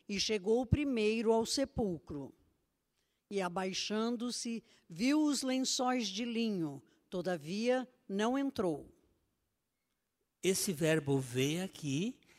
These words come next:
Speaker 2: também é o verbo blepo. Ele chegou, ele entrou,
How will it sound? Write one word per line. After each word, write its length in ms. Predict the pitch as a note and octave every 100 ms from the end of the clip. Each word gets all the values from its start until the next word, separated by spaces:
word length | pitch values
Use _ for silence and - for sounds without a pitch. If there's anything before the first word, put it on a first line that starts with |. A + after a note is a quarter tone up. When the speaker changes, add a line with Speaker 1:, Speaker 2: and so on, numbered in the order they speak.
| _ _ -
Speaker 2:
também 480 | G3 F#3+ D#3+ G3+
é 60 | A3+
o 100 | A3
verbo 420 | E3 D#3 E3+ A#3
blepo. 600 | G#3+ G#3+ A3+ - C#3 F#2+ - _ _ _ _ _ _ _ _ _ _ _ _ _
Ele 380 | D3 D#3+ G3 - -
chegou, 680 | - D#3+ C3+ F#3 B3+ - - - - _ _
ele 180 | D#3+ F3+
entrou, 800 | F3 F#3 F#3+ G#3+ C4+ E4 -